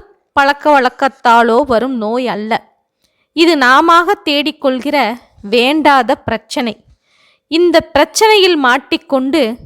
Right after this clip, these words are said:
அதிலிருந்து விடுபடத் தெரியாமல் மேலும் மேலும் பிரச்சனைகளை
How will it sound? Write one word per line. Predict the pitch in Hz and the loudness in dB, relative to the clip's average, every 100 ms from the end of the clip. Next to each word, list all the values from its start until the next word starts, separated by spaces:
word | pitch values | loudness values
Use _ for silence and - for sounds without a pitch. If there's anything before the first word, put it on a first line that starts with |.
| - _ | -20 _
அதிலிருந்து | 220 233 277 277 339 349 330 | -4 -2 0 0 0 2 0
விடுபடத் | 262 311 330 302 294 | 0 0 0 0 -2
தெரியாமல் | 262 247 262 277 247 233 - _ _ _ _ _ | -4 -2 0 2 2 -2 -4 _ _ _ _ _
மேலும் | 240 262 339 392 359 | -2 2 4 2 2
மேலும் | 320 302 349 339 285 | 2 2 2 -2 -2
பிரச்சனைகளை | 262 277 - 370 359 294 262 | -2 -2 -4 -2 0 0 -2